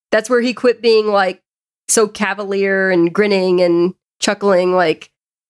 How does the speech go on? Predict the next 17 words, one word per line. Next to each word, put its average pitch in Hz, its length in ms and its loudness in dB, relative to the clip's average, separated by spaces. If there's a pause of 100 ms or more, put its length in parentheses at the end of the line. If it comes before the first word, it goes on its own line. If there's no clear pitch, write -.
(360)
'cause 190 300 -2
that's 208 260 -4
what 220 320 0
broke 214 300 -2
him 226 120 0
apart 208 360 -2
from 196 120 -2
Mariah. 185 600 0 (320)
And 180 400 0 (420)
he 208 180 0
can't 220 300 0
play 247 220 0
it 220 100 -2
cool 285 220 0
on 165 100 -2
that - 160 -14
part. - 320 -8